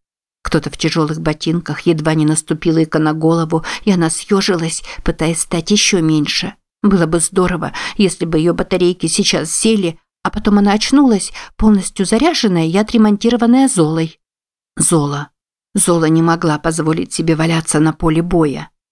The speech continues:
Зола где-то там, в самой гуще, и ей нужна помощь.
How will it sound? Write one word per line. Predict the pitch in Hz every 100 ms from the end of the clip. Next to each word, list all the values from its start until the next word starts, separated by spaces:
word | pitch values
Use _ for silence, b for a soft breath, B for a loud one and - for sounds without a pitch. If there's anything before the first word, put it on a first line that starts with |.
| _ _
Зола | 156 160 160
где-то | 151 160 151 170
там, | - 165 165
в |
самой | - 165 160 160
гуще, | 160 175 - - 156 b _ _ -
и |
ей | 160 147 156
нужна | 151 147 165 165
помощь. | 180 180 143 - -